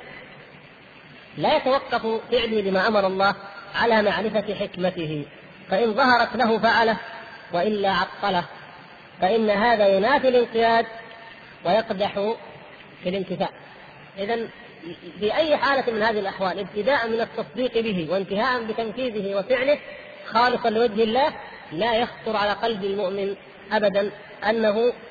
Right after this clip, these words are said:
يتوقف عن الإتيان به حتى تظهر له الحكمة التي من أجلها شرع هذا الأمر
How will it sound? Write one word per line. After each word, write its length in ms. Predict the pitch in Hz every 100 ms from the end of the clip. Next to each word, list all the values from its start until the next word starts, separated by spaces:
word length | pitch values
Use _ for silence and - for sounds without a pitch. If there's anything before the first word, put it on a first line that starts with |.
| - 190
يتوقف 540 | 196 240 - 220 202
عن 100 | 214
الإتيان 440 | 202 214 226 226
به 160 | 208 277 - - - -
حتى 500 | 214 - - 202 190 214
تظهر 380 | 202 190 196 185
له 340 | 180 180 180 - - - - - 175
الحكمة 480 | 185 208 196 190 196 - - - - -
التي 300 | 180 220 202
من 140 | 185 180
أجلها 540 | 190 180 170 175 180 - - - - - -
شرع 340 | - 190 170 185 160
هذا 180 | 185 175
الأمر 300 | 160 160